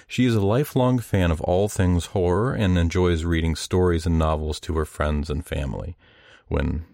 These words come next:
they let her. She lives in Denver, Colorado, with her husband and her spoiled, rotten cat,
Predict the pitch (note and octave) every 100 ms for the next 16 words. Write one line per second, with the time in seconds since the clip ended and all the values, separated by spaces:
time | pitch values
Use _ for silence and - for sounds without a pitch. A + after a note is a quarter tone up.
0 | - D2+ D2+ - E2 - _ _ _ _
1 | _ - - A#2+ A2 G#2 G2+ F#2 F#2+ G2
2 | F#2+ - F2 E2+ F2 G2 G2+ A2+ G#2 D#2+
3 | G#2 G#2+ C3 B2+ F2+ D#2 D#2+ - - F#2+
4 | F#2+ F#2+ F#2 F#2+ E2+ D#2 G1+ D#2 D#2+ -
5 | D#2 D2 -